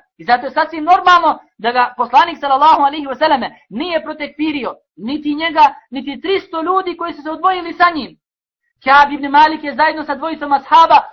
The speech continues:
odmogao a-, poslaniku sallallahu alejhi ve selleme,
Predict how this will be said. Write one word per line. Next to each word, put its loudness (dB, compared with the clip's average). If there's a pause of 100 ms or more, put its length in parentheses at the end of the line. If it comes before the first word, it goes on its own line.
(180)
odmogao 4
a-, -2
poslaniku -8
sallallahu 4
alejhi 0
ve -6
selleme, -4